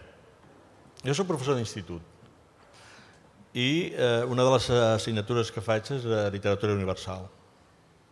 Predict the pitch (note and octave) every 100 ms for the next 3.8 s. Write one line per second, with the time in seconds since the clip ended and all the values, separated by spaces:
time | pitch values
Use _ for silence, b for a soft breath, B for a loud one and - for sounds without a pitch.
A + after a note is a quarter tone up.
0 | _ B B B B - A#2+ A#2 A#2+ C3
1 | A#2+ A#2 A#2 B2+ A#2 C#3+ E3+ D3+ - B2
2 | D3+ B2 A2+ C#3+ - G2+ G2 F#2+ G2+ F#2+
3 | C3 B2 G#2 F#2+ - B2+ G2 F#2